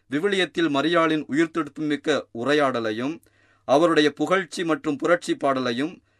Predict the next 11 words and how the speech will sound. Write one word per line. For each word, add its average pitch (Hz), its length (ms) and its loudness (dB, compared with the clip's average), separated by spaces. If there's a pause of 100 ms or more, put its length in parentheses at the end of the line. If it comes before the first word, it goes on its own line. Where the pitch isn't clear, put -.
(100)
இறுதியாக 165 560 4
சிலுவையின் 180 540 -2
அடியில் 165 580 -2
அவருடைய 147 460 2
ஆழ்ந்த 170 560 2
அமைதியையும் 151 560 0
அடிப்படையாக 143 580 0
கொண்டு 143 240 -2
எழுதப்பட்ட 147 680 -2
அந்த 120 260 -8
ஜெபங்கள் 151 540 -2